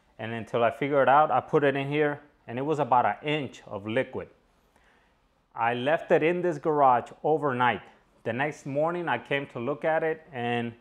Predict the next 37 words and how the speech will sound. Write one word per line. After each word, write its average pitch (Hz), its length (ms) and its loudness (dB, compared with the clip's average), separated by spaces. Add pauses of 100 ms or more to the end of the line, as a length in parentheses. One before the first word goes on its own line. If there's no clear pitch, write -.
(600)
most 143 560 2
of 123 120 -2
the 143 60 2
liquid 135 460 -2
was 104 180 -2
gone. 95 480 0 (1300)
Uh, 110 280 2
I 123 140 2
don't 139 160 0
know 127 280 2
how 120 340 2
it 127 60 -4
happened. 156 420 0
As - 80 -10
far 127 260 2
as 120 100 -2
I 120 80 4
know, 117 220 0
there's 113 240 -2
no 113 220 -2
animal 127 480 -4
in 123 320 -8
this 120 360 0
garage 110 640 2 (200)
that 104 240 -2
would 104 180 -2
have 98 220 0 (260)
drank 107 340 -6
that 107 180 4
liquid. 120 400 -2 (720)
But 120 100 0
I 139 80 4
came 165 240 -6
back 156 260 2
the 143 120 0
second 185 500 0
day, 101 300 2